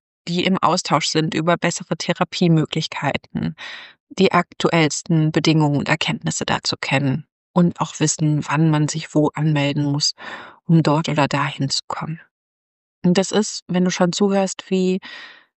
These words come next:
ein ganz eigenständiges Spiel. Ich weiß etwas und mit dem Wissen habe ich dann etwas anzufangen. Ich eigne mir an, dass dadurch eine Handlung erfolgen kann, dass ich dadurch irgendwie wirksam werden kann.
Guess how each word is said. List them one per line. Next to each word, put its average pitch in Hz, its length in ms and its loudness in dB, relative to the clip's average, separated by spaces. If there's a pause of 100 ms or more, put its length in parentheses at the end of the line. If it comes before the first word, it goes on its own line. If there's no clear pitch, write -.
(400)
ein 180 280 2
ganz 190 320 0
eigenständiges 170 880 2
Spiel. - 460 -4 (760)
Ich - 220 -10
weiß 151 380 0
etwas - 520 -2 (500)
und 190 100 -2
mit 185 120 2
dem 220 240 2
Wissen 240 420 2 (200)
habe 226 180 4
ich - 160 0
dann 220 240 2
etwas 214 340 -2
anzufangen. 165 840 -4 (500)
Ich - 160 -10
eigne 220 380 2
mir 254 220 2
an, 202 240 2
dass 226 180 -2
dadurch 185 420 -4
eine 185 240 -2 (320)
Handlung 170 520 2
erfolgen 135 600 -6
kann, 135 320 -8
dass 156 160 -4
ich - 180 -6
dadurch 180 440 0
irgendwie 220 540 4
wirksam 135 720 0
werden 135 360 0
kann. - 440 -6